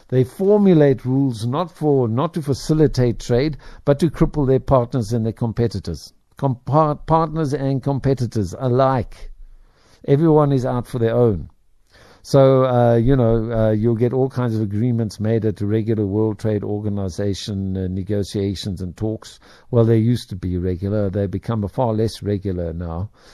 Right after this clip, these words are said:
United States and China moving more towards unilateralism. Well, actually, China, China is not moving to, towards unilateralism, but the de facto effect, the de facto effect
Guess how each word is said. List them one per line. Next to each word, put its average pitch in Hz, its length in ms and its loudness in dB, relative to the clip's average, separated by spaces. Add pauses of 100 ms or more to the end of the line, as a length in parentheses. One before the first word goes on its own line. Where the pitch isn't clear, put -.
(160)
United 117 480 0
States 107 400 -4
and 95 180 -6
China 107 360 -4
moving 98 340 -2
more 101 240 -4
towards 95 480 -6
unilateralism. 98 840 -4
Well, 127 280 2
actually, 113 360 -4
China, 117 520 -2 (400)
China 139 300 2
is 101 100 -4
not 113 120 -2
moving 110 320 -2
to, 107 340 -2
towards 107 420 -2
unilateralism, 110 880 -2
but 131 280 0 (320)
the 123 80 -2
de 139 260 4
facto 131 540 0
effect, 117 520 -4 (160)
the 110 200 -2
de 127 320 0
facto 131 600 -4
effect 127 680 -6